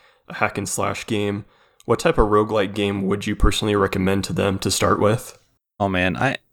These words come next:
Speaker 2: <sighs> I would have trouble not just saying Children of Morta, to be honest. If you like a gauntlet style game, th-, <sighs> geez, that's a good one. <laughs> Um, and, and it kinda gets you, like,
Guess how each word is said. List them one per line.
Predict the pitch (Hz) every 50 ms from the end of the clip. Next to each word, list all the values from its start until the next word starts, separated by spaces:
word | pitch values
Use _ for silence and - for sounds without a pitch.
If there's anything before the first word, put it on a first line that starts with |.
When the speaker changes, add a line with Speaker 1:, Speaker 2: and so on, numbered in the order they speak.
| _ -
Speaker 2:
<sighs> | - - - - - - - - - _ _ _ _ _ _ _ -
I | 135
would | 156 165 175
have | 180 165 -
trouble | - 139 127 131 139 135 120 110 - - _ -
not | - 95 92 101 101 101 101 - - _ _ _ _
just | - 101 98 95 -
saying | - - 101 92 87 87 87
Children | - 104 90 90 90 87
of | 87 85
Morta, | 90 90 90 85 82 78 87 110 - _
to | - -
be | 110 101
honest. | 95 92 85 82 85 - - -
If | 98 -
you | 117 117
like | 107 107 107 110 113 110
a | 113 104
gauntlet | 95 - 101 101 101 101 107 104 -
style | - - 104 104 104 101
game, | 98 98 98 101 104 104 104 - _ _ _ _ _ _ _ -
th-, | - - - - - - - - - - -
<sighs> |
geez, | - 107 101 98 90 95
that's | 92 92 -
a | 101
good | 95 104 104
one. | 95 90 87 87 - - _ _ - -
<laughs> | 160 - - - - - - - - - -
Um, | 98 101 101 101 101 98 92 92 90 87 76 73 - _ _ _ _ _ _ _ _
and, | 110 110 104 92
and | 101 107 104 104
it | 101
kinda | - 113 110 113
gets | 107 107 104 - -
you, | 104 104 101 98 82 82
like, | 101 101 98 -